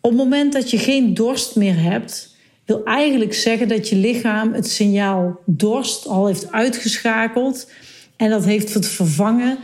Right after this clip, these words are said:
door waarschijnlijk honger. En honger wordt vaak niet geassocieerd met dorst, maar het is eigenlijk een teken dat je lichaam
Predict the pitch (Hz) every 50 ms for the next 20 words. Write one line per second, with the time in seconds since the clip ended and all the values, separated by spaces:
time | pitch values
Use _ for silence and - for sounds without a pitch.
0 | - - - _ - 214 233 226 214 196 180 - - 202 185 185 190 202 196 -
1 | - 135 143 160 202 240 254 240 208 185 170 151 - - - - _ _ _ -
2 | - _ _ _ _ _ _ _ _ _ _ _ _ _ _ - 220 214 214 214
3 | 214 226 - - - - - _ _ - 156 143 143 160 220 285 311 285 240 208
4 | 202 240 269 262 - - - - 202 202 226 208 - - - 233 220 220 196 -
5 | 214 233 233 233 - - 226 - - 214 180 - 208 - - - 220 214 208 208
6 | 208 196 180 170 151 143 208 220 196 196 220 208 - - - - - - _ _
7 | - - - - - _ _ - 208 208 208 - 214 240 - - - - 240 254
8 | 262 247 214 220 214 - - 233 220 185 185 - 247 247 240 233 233 214 202 190
9 | - - 196 190 214 233 233 233 - 202 202 208 214 226 220 226